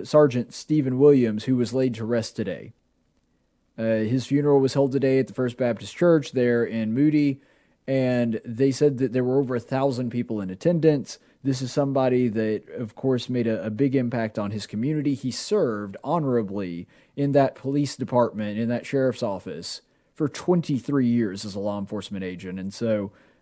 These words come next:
uh, he does leave behind a, a wife and kids, and of course, we, we pray for that family and, and hope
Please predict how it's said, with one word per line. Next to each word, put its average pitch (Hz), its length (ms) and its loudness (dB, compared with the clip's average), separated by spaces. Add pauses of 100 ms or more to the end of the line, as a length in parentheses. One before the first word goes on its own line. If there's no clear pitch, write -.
(100)
uh, 104 300 -2
he 98 200 -4
does 127 600 2
leave 135 260 0
behind 123 500 0
a, 101 220 -4
a 98 80 -6
wife 147 420 4
and 104 180 -6
kids, 139 460 2
and 110 80 -2
of 104 100 -8
course, 117 380 -6
we, 110 380 -6
we 101 180 -8
pray 131 220 -2
for 127 140 -6
that 120 220 -2
family 120 540 -4
and, 98 100 -6
and 98 200 -10
hope 135 360 -2